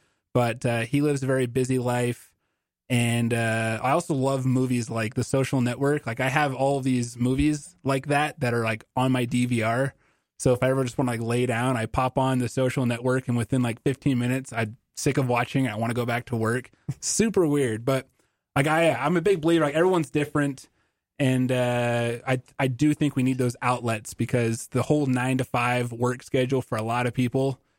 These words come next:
is just not effective. Like, I'm a big believer that work when you feel like working, rest when you feel like resting, and you have to be self-disciplined and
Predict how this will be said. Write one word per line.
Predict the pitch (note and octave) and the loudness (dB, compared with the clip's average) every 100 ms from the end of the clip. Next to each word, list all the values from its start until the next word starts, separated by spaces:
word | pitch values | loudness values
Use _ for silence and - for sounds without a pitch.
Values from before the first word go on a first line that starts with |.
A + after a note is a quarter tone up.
| _ _ | _ _
is | A#2 - | -4 -2
just | C3 A#2+ - | -2 -2 -2
not | A2 A2 - | 0 0 -4
effective. | - A#2+ - B2 B2 | -4 -4 0 0 0
Like, | A2+ G#2+ - - | -2 -4 -8 -2
I'm | C3 | 0
a | B2 | 2
big | C3 A#2+ | 0 0
believer | B2 B2 B2 A#2+ | 0 0 0 0
that | A2+ G#2+ | 0 -2
work | A#2+ D3 D#3 | 0 2 0
when | D3 D3+ | 0 2
you | C#3 | 2
feel | - D3+ | 0 0
like | C3 | 0
working, | B2 C3+ C3 D3 C3 | 0 0 0 0 0
rest | A2 C3 - - | 0 -2 -4 -6
when | - | -2
you | A#2+ | -2
feel | - B2 | 0 0
like | A#2 | 0
resting, | - A2+ - G#2+ A2 - _ _ _ | -2 -4 -4 -4 -4 -8 _ _ _
and | B2+ | 2
you | A2+ | 4
have | C#3+ - | 2 2
to | B2 | -2
be | A#2 C3+ B2 | 0 0 0
self-disciplined | - C#3 - B2+ - - B2+ B2 | 0 -2 0 -4 -4 -2 0 2
and | A#2 G#2+ | 0 -2